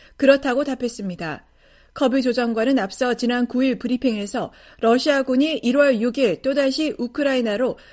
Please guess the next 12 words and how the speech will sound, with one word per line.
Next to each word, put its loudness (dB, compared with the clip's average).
북한제 0
탄도미사일 -2
여러 2
발을 0
발사했다고 -4
밝혔습니다. -8
또 2
사 -2
일 2
브리핑에서 -2
커비 -2
조정관은 -2